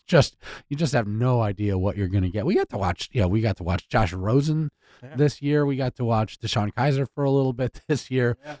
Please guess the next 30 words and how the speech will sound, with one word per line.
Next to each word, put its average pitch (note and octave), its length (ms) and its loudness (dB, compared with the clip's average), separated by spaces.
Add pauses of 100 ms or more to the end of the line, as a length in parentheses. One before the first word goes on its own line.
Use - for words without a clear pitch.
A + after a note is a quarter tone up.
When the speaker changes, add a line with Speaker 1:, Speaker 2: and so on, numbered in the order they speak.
(120)
Speaker 1:
We've A#2 160 4
seen G#2+ 240 -2
Trubisky A2+ 640 -2 (140)
twice. D#3 800 -2 (240)
He's C3+ 180 6
the - 80 -10
least F2+ 340 0
interesting E2 440 -2
quarterback D#2+ 560 0
in D#2+ 60 -4
the D2+ 100 -2
league. D#2+ 280 2 (300)
Um, G2+ 320 0 (580)
we've, A#2+ 200 0 (100)
we've B2 220 0
gotten A2 240 0
to - 40 -4
see, G#2 540 0
uh, G2 300 2 (320)
Josh F#2+ 260 -2
Allen C3 380 0 (320)
for A#2 220 0
the G#2+ 100 -2
Buffalo A2+ 400 0
Bills. C#3+ 440 0 (400)
Speaker 2:
Yeah. D3 220 2 (140)
Speaker 1:
Um, G#2 480 0 (2500)
we A#2+ 60 -2
got, A#2 180 0 (240)
<laughs> - 200 -2